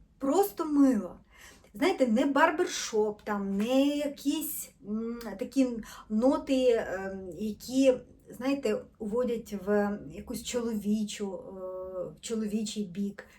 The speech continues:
чоловічу історію. Ні, це просто аромат духмяного, дорогого мила. Ну, це взагалі-то так-,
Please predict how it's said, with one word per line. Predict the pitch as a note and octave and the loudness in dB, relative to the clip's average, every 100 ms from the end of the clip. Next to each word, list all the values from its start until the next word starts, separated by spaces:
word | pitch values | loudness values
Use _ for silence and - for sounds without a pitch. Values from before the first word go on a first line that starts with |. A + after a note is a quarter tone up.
| _ | _
чоловічу | G#3+ G3 G#3+ A3 G#3+ | -4 -2 -2 -2 -2
історію. | G3+ - A3 G3+ F#3+ F#3 - | -4 -4 -4 -2 -4 -10 -10
Ні, | A3 A3+ C#4 A3 - - - - | -4 6 6 6 -4 -18 -20 0
це | C4+ | 0
просто | - C4+ F#4+ G#4 - G#4+ - | 2 4 4 4 4 2 2
аромат | C4 C4+ C4 A#3 G#3+ | 4 6 6 6 0
духмяного, | G#3 A3+ C#4 C#4+ G#3+ G3 G#3 C#4 F4+ G4+ - - | -4 -2 2 2 2 0 0 0 -2 -4 -10 -20
дорогого | - G#4+ G#4 D#4 G#3 G#3 G3+ E4 F#4+ G4 _ _ _ _ G#3 | 0 4 4 2 2 2 2 -2 -4 -6 _ _ _ _ -2
мила. | A3+ A#3 F3+ E3+ - _ - - - - | 2 2 0 -4 -16 _ -20 -20 -16 -2
Ну, | C4 | 10
це | A#4+ B4+ | 10 10
взагалі-то | C#4+ C#4+ C#4+ B4 G4 C#4 | 4 4 6 4 6 4
так-, | B3+ B3+ | 4 0